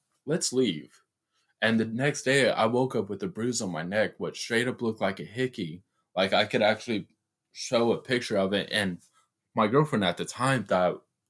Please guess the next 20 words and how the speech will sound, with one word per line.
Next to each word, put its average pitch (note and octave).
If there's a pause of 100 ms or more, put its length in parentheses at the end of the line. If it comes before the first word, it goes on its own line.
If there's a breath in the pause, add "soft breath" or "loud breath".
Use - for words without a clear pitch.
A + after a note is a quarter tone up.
(160)
I G#2+
was G2
cheating E3+
on F#2
her. F2
And F#2+
I A2
was G#2+
like, F#2+
"No, G#2+ (320)
this D3
is C3+
from G#2+
last F#2
night. A2+ (640)
You D3
were C3+
there C3+
with C#3
me." E2+